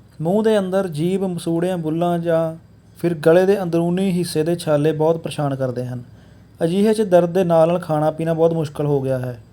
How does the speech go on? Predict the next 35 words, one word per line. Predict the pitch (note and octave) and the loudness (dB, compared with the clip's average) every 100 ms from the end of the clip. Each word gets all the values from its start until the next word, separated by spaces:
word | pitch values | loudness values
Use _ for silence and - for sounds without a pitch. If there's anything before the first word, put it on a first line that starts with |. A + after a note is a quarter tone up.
| - _ _ - - - | -20 _ _ -20 -20 -6
ਤਾਂ | F#3 | -2
ਨਾਰੀਅਲ | E3+ E3 F3 G3+ G3+ | 4 4 4 2 0
ਦਾ | |
ਤੇਲ | G3+ F3+ F3+ | 0 2 2
ਇਸ | F3 | 0
ਤੋਂ | F3 F3+ | -2 -6
ਛੁਟਕਾਰਾ | F3 E3 D#3 D#3+ | -6 2 4 4
ਦਿਵਾ | D3+ D3+ | 2 0
ਸਕਦਾ | C3+ C#3 B2 B2 | 0 -2 -4 -6
ਹੈ। | A#2 - - - - | -8 -12 -20 -20 -4
ਰਾਤ | D3 D#3 E3+ | 2 2 2
ਨੂੰ | G3 G3 | 0 -2
ਨਾਰੀਅਲ | F#3 D#3+ D#3+ F3 F#3 | 0 2 2 0 -2
ਦੇ | |
ਤੇਲ | F#3 E3+ E3 | -2 -2 -2
ਨੂੰ | E3 D#3 | -2 -2
ਹਲਕਾ | D#3 D#3 F#3+ | -4 0 0
ਜਿਹਾ | F3+ | 2
ਗਰਮ | F3 C#3+ C#3+ | 0 0 2
ਕਰ | D3+ | 0
ਲਓ। | D3+ E3+ F3 - - - | 0 -2 -2 -12 -20 -10
ਸਵੇਰੇ | - D#3+ F3 F#3+ | -4 0 2 2
ਉੱਠਣ | F#3+ - F3+ | -2 -6 -4
'ਤੇ | F3 F#3 | 0 0
ਤੁਹਾਨੂੰ | F3+ D#3 D3+ E3+ | -2 -2 -2 -4
ਛਾਲਿਆਂ | E3+ D#3 D3 E3 | 0 2 4 2
ਤੋਂ | E3+ | 0
ਕਾਫੀ | D#3 D3+ F3 F3 | 0 0 0 -2
ਹੱਦ | D3+ | -2
ਤੱਕ | D3 D#3 | -2 -4
ਰਾਹਤ | E3+ D3 C#3+ | -2 -4 -6
ਮਿਲੇਗੀ। | C3 B2+ A#2+ B2 - - - - - - - - - - - - - - - - - - - | -6 -6 -8 -14 -18 -20 -20 -20 -20 -20 -20 -20 -20 -20 -20 -20 -20 -20 -20 -20 -20 -20 -14
ਬਰਫ਼ | C#3+ E3 E3+ | 2 2 4
ਦੇ | F3 | 0
ਟੁਕੜੇ। | E3+ C#3+ B2+ | -2 -4 -6